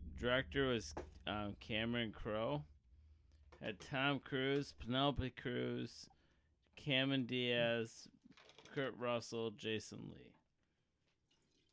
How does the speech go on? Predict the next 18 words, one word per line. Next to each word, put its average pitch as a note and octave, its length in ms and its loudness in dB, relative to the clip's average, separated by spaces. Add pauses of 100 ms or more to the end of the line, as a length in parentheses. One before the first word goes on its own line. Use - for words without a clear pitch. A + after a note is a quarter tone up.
(1300)
This F#3+ 340 4
movie F#3 420 8
is C#3+ 220 6
one C#3 300 4
you C3+ 120 2
have C3 140 0
to B2 80 -4
watch G#2 460 2
twice A#2+ 760 -4 (1400)
just G3 320 4
to F#3 80 -2
kinda D3+ 380 0
know C3 180 4
what A#2+ 200 2
the G#2+ 100 -2 (140)
fuck A#2 280 8
you're E2+ 300 -8 (680)
watching. G2 680 -12